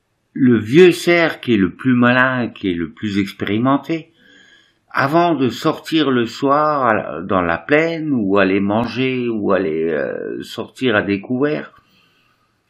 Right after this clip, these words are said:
il envoie en éclaireur ce cerf valet, qui va être son espèce de sous-fifre, hein, son, son,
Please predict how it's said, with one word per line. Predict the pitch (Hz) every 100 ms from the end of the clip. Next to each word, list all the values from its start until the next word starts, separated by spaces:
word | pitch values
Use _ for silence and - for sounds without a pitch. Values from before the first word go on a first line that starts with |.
| _ -
il | 135 131
envoie | 143 151 147 151 165
en | 160 135
éclaireur | 123 117 120 110 131 135 127
ce | - 123
cerf | 117 - 147 123
valet, | 113 95 85 - _ _ _ _ _ _ _ _ _ _ _
qui | - 110
va | 101 104
être | 127 135 -
son | - 101
espèce | 95 92 - 98 82
de |
sous-fifre, | 82 - 123 110 - 143 - -
hein, | 110 127
son, | 123 - 98 90
son, | 90 - 98 -